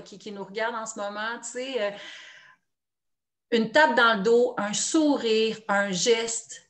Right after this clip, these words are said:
euh, de l'écoute. Même des fois, là, tu peux vivre, euh, je sais pas si ça t'est déjà arrivé, Hugo, en voyage, tu sais, tu peux avoir des discussions puis des,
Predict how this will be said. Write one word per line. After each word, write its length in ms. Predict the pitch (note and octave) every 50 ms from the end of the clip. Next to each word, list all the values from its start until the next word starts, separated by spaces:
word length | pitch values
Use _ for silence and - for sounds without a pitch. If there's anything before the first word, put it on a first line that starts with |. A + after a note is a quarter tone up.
| _ -
euh, 320 | F#3+ F#3 F#3 F#3 F#3 F#3 F3+
de 120 | F3+ G3+
l'écoute. 460 | G3 G3 G#3 A#3 A3+ - - C#4 C4+ -
Même 160 | B3 C4+ C4+
des 140 | C4 B3+ B3
fois, 320 | B3 - - D#4 D#4+ E4+
là, 160 | D4+ C4+ C#4+ C#4+
tu 140 | C#4 - -
peux 140 | - B3 A#3
vivre, 440 | G#3+ G#3 B3+ C#4 C#4+ D4 D4 A#3 A3
euh, 180 | G#3+ G#3 G3+
je 60 | G3 F#3+
sais 100 | - -
pas 80 | E4
si 60 | F4+
ça 60 | - D4+
t'est 120 | - C4
déjà 240 | A3 B3 A3+ B3 B3
arrivé, 320 | A3+ G#3+ A3 A#3+ C#4+ D#4+
Hugo, 160 | D4 A3 A#3+ C4+ C4+
en 120 | B3 G#3+
voyage, 540 | G3 G3+ F#3+ G3+ G3+ G#3 A3+ C4 C#4 C#4 C#4 -
tu 60 | -
sais, 80 | D#4
tu 80 | D4 -
peux 80 | - A#3+
avoir 120 | C4 C#4
des 100 | C#4+ C4+
discussions 720 | A3 G#3 - - - - - - D4 D4 D#4+ G4 G#4 -
puis 100 | - D4
des, 280 | G#3 G3 A3 G#3 F3+ -